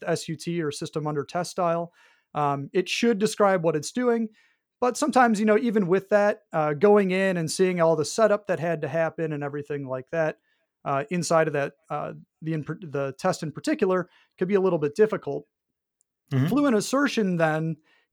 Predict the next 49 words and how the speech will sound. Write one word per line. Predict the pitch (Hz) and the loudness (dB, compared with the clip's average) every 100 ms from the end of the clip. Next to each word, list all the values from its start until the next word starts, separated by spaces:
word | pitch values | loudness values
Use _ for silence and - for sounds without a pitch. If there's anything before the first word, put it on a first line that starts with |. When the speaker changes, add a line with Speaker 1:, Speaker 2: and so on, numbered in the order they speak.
| 160 | -4
Speaker 1:
gives | 254 269 226 | 0 2 2
us | 202 190 | 2 0
a | |
bunch | 160 185 175 175 | 0 0 0 0
of, | 160 151 - - | 2 0 -4 -4
uh, | 147 139 | -2 -2
fluent | - 220 240 220 214 _ - | -6 -2 2 2 0 _ -2
methods, | 170 214 196 185 156 | 2 2 4 0 2
or | 151 | 0
like | 147 143 | 0 -4
these | 156 147 | -6 -8
fluently | - 214 214 214 185 185 | 0 4 4 4 -2 -4
chained | - - 185 190 180 | -6 -6 -4 -4 -4
methods | 143 180 - 156 170 202 - _ _ _ _ | -2 -2 0 -2 -2 -6 -16 _ _ _ _
that | 160 165 | -2 0
we | 170 | -2
could | 175 | -2
use | 165 214 208 | -2 0 0
inside | 208 - 160 151 | -2 0 0 2
of | |
our | 147 | 0
unit | 147 147 147 | -2 -4 -8
test, | - 151 156 - | -6 -4 -4 -4
so | |
that | 160 180 | -6 -4
we | 175 | -6
could | 165 | -6
say, | - 165 156 156 - _ _ _ - | -4 -2 0 -2 -6 _ _ _ -8
you | 170 | -4
know, | 165 | 0
maybe | 185 185 185 | 2 2 2
at | 175 | 0
the | 180 175 | 0 2
end | 170 165 | 2 2
of, | 160 156 151 147 139 | 2 2 2 0 -2
uh, | 147 143 143 - | -4 -2 -2 -4
a | |
test, | 147 - 160 - | -4 0 0 -2
if | 156 165 | -8 -2
we | 156 | -2
have | 143 | -2
a | |
string | - - 170 170 | -6 -4 -2 0
that | 156 | -2
we're | 156 147 | 0 0
looking | 143 147 143 | -2 -4 -4
at, | 135 170 | -6 -6
we | |
c-, | 156 | -10